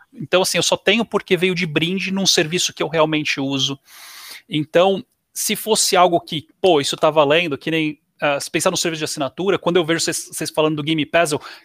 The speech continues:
caraca, esse Game Pass é do caralho, eu preciso. E, <laughs> mas é, isso é aquele, é o cérebro de largato falando que eu preciso de coisa que, aí eu vou ver assim, eu já tenho aqueles <laughs> jogos. Então,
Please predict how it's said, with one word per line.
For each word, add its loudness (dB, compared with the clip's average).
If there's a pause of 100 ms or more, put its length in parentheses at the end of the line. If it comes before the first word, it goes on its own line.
(120)
caraca, -2
esse -4
Game -4
Pass 2
é -4
do -4
caralho, 2
eu -2
preciso. -8 (720)
E, 2
<laughs> 2
mas -2
é, 0
isso -2
é 2
aquele, -2
é 0
o 0
cérebro 0
de -2
largato 4
falando -4
que -8
eu -10
preciso -12
de -14
coisa -8
que, -16 (280)
aí -2
eu -4
vou -2
ver -4
assim, -6
eu -6
já -4
tenho -4
aqueles -2
<laughs> -4
jogos. 0 (960)
Então, -2